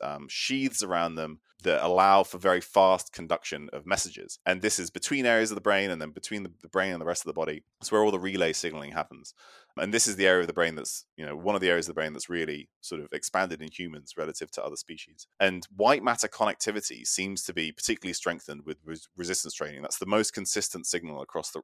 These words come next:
all the randomized controlled trials, including the smart study and some of these other ones. When you think about the hippocampus, which we talked about earlier, which is an area of, of gray matter primarily and very important for memory function, then I, I think overall, uh, things like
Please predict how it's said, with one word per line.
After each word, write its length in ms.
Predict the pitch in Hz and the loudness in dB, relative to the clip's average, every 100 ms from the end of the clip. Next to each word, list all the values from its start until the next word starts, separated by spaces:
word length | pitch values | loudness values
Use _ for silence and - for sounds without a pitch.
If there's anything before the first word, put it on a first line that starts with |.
| _ | _
all 160 | 85 | -10
the 80 | 82 | -6
randomized 440 | 76 76 76 71 - | -4 -4 -6 -10 -10
controlled 300 | 76 69 71 | -12 -12 -8
trials, 300 | 73 62 - | -8 -8 -12
including 320 | - 92 82 | -8 -8 -6
the 80 | 73 | -8
smart 300 | - 78 - | -6 -6 -4
study 260 | 76 71 | -8 -10
and 100 | 64 | -12
some 140 | - 76 | -10 -10
of 60 | |
these 120 | 71 | -12
other 120 | 71 71 | -14 -14
ones. 260 | - - _ _ | -18 -20 _ _
When 100 | 107 | -2
you 60 | |
think 120 | 110 | 0
about 340 | 110 95 90 90 _ - | 8 10 10 8 _ -4
the 60 | |
hippocampus, 800 | - - - 143 151 80 82 - | -4 -4 2 2 4 0 0 -4
which 160 | 98 90 | -6 -8
we 80 | 101 | -6
talked 180 | 104 90 | -6 0
about 160 | 90 | 2
earlier, 380 | 87 82 71 82 104 | 4 2 2 -6 -6
which 180 | 98 101 | -6 0
is 60 | |
an 80 | 101 | 4
area 300 | 98 95 85 | 6 6 2
of, 100 | 80 - - | -2 -12 -6
of 160 | 85 | -6
gray 260 | - 98 104 | 4 4 4
matter 460 | 82 67 78 90 117 _ | 0 -2 -2 -2 -4 _
primarily 720 | - 82 78 76 73 76 76 - | 0 0 2 -2 -2 -6 -10 -10
and 240 | 80 78 | -10 -10
very 280 | 82 92 95 | 2 4 4
important 360 | 82 87 67 | 0 -6 -6
for 100 | - | -8
memory 260 | 80 78 76 | -8 -6 -8
function, 400 | - 73 - 67 | -10 -10 -10 -6
then 380 | 92 101 95 92 _ 87 | 0 0 -2 -10 _ -4
I, 80 | - | -2
I 60 | 85 | -6
think 360 | - 165 147 147 | -2 -2 2 4
overall, 760 | 123 107 110 113 82 87 104 _ _ _ - | 4 4 4 4 4 -2 -8 _ _ _ 6
uh, 180 | 90 | 8
things 720 | 85 - 107 104 104 101 - - _ | 8 2 0 0 -6 -4 -4 -6 _
like 420 | 87 85 82 - | 2 2 2 -2